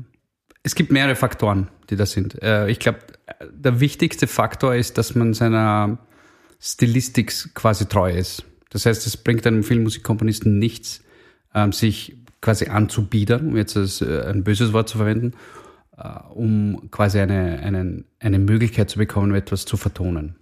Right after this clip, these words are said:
Weil dann wi-, dann bist du sehr schnell weg. Das heißt, du musst so eine, eine, einen eigenen Sound haben. Und dann kommen natürlich andere Faktoren wie Glück, am richtigen Zeitpo-, äh, am richtigen, zum richtigen Zeitpunkt am richtigen Ort zu sein,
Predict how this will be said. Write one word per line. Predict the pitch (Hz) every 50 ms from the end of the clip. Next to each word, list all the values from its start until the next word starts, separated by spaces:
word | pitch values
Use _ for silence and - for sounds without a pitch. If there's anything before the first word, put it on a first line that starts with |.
| _ _ _ _ _
Weil | 101 101 90
dann | - 107 107 107
wi-, | 107 110 98 -
dann | - 107 101 104
bist | - - - 104 - -
du | 110
sehr | - - - 101 95
schnell | - - 95 92 85 82
weg. | 71 71 - - - - - _ _ _
Das | - - -
heißt, | 101 - -
du | 117
musst | 110 - - - -
so | - 120
eine, | 117 117 113 104 - -
eine, | - 104 107 104 104 104 101 95 -
einen | 104 104 101 101 95
eigenen | - 107 107 110 110 107 104
Sound | - - - 101 95 95 101 95 - -
haben. | 78 71 71 - 80 85 - _ _ _ _ _ _ _ _ _ _ _ _ _ _ _ _ _ _ - _ - - _ _ _ _ _ _ _ _
Und | - 117 110 104 - - -
dann | 98 107 123 131 113 - -
kommen | - 127 117 117
natürlich | 117 110 120 110 107 110
andere | 92 107 107 107
Faktoren | - 110 - - 110 101 98 95
wie | 92
Glück, | - - 127 131 127 - - - - - - - -
am | 80 85 98 101
richtigen | 104 98 - - 95 98
Zeitpo-, | - - 101 104 107 - - 110 101 -
äh, |
am | 104 104 98 95 90 95
richtigen, | 101 98 - - 101 95 95 87 -
zum | - 120 110
richtigen | 113 104 - - 101 95
Zeitpunkt | - - 90 - - - 104 101 95 - - -
am | 98 95
richtigen | 92 90 - - 85 - -
Ort | - - 58 - - -
zu | - 123 110
sein, | - - 107 101 98 101 101 101 104 107